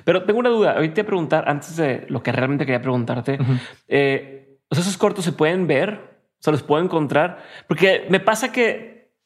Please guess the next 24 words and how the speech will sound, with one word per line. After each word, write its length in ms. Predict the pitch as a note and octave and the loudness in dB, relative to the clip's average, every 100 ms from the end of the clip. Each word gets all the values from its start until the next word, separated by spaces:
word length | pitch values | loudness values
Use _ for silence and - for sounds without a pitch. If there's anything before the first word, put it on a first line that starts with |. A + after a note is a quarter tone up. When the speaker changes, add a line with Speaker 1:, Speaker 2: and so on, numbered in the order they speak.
| _ _ - | _ _ -4
Speaker 1:
tengo 220 | F3+ F#3+ | 0 2
un 100 | G3 A3 | 2 2
montón 380 | B3 G#3+ A#3 | 0 0 0
de 60 | A#3+ | 0
invitados 600 | A3 F#3+ F#3+ F3+ F#3 E3+ | -2 0 2 2 0 -2
que 160 | - D3+ | -2 0
luego 200 | D3 D#3 | 2 2
dicen, 240 | D3 E3 | 0 0
"Oye, 100 | D#3+ | -2
pues 160 | D#3 C3+ | -2 -2
yo 60 | |
hice 160 | D#3+ F#3+ | -2 -2
un 80 | F#3 | -2
corto", 380 | F3+ E3 - | -2 -2 -2
o 100 | A#2+ | -2
tal, 180 | C#3 D3+ | 2 2
o 80 | D3 | 2
conocidos, 540 | D#3+ D#3 D#3 F#3+ D#3 C3+ | 0 0 0 0 0 0
"Hice 120 | F3 | -2
un 80 | F#3 | 0
corto", 480 | F#3 F3+ F3 D3+ | 0 0 0 0
o, 100 | C#3 C3+ C3+ | 0 0 -2
o 80 | C3 | -2
tal, 360 | B2+ E3 F3 | 0 0 0